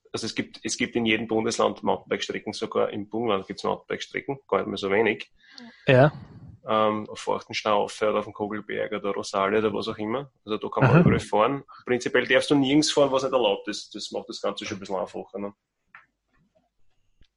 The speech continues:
Speaker 2: Ja. <laughs> Also ich hab, ich hab letztes, bei der letzten Folge gesagt, dass ich ja an und für sich nur Ja und Nein drauf sag, weil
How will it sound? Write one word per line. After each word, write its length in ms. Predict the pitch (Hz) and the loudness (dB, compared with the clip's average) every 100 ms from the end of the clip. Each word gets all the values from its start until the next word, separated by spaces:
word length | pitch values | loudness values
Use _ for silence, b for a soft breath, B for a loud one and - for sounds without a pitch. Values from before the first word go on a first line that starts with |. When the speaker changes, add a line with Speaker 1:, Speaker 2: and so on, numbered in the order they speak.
| _ B B B B _ _ _ _ _ - - - | _ B B B B _ _ _ _ _ -20 -20 -8
Speaker 2:
Ja. 340 | 151 131 127 131 | 2 6 6 4
<laughs> 40 | B B B B B B B B B B B _ _ | B B B B B B B B B B B _ _
Also 160 | 139 175 | 4 8
ich 80 | 160 | 8
hab, 80 | 185 | 10
ich 80 | 170 | 10
hab 240 | 165 160 | 10 10
letztes, 220 | 160 156 | 8 6
bei 60 | 160 | 6
der 80 | 147 | 8
letzten 240 | 147 - | 8 4
Folge 140 | - 143 | -4 -4
gesagt, 220 | - 135 | -2 -4
dass 160 | - 131 | -4 -2
ich 60 | 131 | 2
ja 160 | 127 | 4
an 560 | 127 135 - - - 143 | 2 -6 -14 -16 0 0
und 60 | 139 | 0
für 100 | 135 | -2
sich 100 | 135 | 0
nur 120 | 135 | 2
Ja 120 | 127 | 2
und 140 | 127 | 2
Nein 180 | 123 127 | 2 4
drauf 240 | 131 127 - | 4 2 2
sag, 260 | 127 120 | -2 2
weil 200 | 123 120 | 2 2